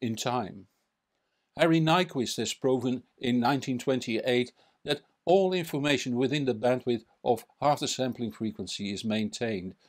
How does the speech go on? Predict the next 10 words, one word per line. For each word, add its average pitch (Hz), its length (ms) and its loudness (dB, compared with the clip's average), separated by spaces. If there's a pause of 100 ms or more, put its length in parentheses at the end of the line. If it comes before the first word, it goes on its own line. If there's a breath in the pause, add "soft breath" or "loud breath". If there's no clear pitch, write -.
(160 soft breath)
when 120 140 0
a 117 80 0
signal 113 500 -2 (160 soft breath)
is 113 260 0 (160)
digitized. 104 840 -6 (800)
It 185 140 0
took 214 320 2
until 147 600 2
nineteen 139 540 0
forty-nine 120 880 0